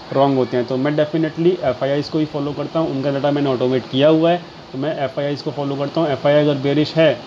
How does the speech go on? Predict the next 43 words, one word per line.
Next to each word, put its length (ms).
तो 60
मैं 200
भी 100
वहाँ 160
पे 160
bearish 440
बनूँगा। 500
ये 140
मेरा 320
एन-, 120
conclusion 680
है, 180
गलत 220
भी 80
हो 60
सकता 340
है, 160
आपका 280
व्यू 400
मेरे 200
से, 160
अ, 360
differ 300
भी 120
हो 60
सकता 320
है, 120
मैं 120
कुछ 320
नहीं 240
कर 160
सकता 360
उसके 260
लिए। 220
ठीक 180
है 80
दोस्तों, 320
चलो 220
अब 60
मिलते 320
हैं 280
कल 240
सुबह 340